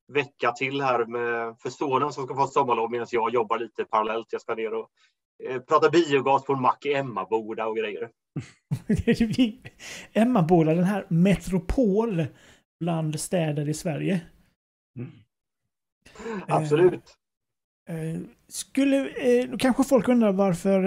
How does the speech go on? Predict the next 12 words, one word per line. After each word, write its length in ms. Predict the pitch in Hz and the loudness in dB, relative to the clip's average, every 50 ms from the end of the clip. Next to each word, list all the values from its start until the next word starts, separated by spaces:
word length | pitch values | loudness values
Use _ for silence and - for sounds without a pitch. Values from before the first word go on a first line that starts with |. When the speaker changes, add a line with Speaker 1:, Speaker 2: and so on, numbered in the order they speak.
| 190 196 - 180 170 | 0 2 2 0 2
Speaker 2:
Rickard 420 | 170 202 - - - 196 190 165 | 2 2 0 2 0 -2 2 4
Nordin 420 | 196 196 170 226 220 202 180 165 | 2 2 4 4 4 4 4 4
är 40 | 180 | 4
med 340 | 190 214 226 185 165 156 - | 2 2 2 2 0 0 0
oss 220 | - 165 147 - | -2 -4 -4 -2
i 100 | - - | -2 -2
ett 140 | 156 156 - | -2 0 0
avsnitt 340 | 175 170 151 - 156 135 - | -2 -2 -2 -2 -6 -4 -4
om 120 | 165 170 - _ | -6 -8 -6 _
e-sport. 920 | - 165 175 226 220 - - - - _ - 214 294 311 _ _ - - - _ _ _ _ _ _ _ _ _ _ _ _ _ _ _ _ _ _ _ _ _ _ - | -2 0 0 0 -2 -4 -8 -10 -8 _ -6 -6 -6 -6 _ _ -20 -20 -20 _ _ _ _ _ _ _ _ _ _ _ _ _ _ _ _ _ _ _ _ _ _ -10
Speaker 1:
Mm. 300 | - 165 160 160 160 156 | -8 -8 -6 -6 -8 -8
Speaker 2:
Eh, 60 | 156 | -10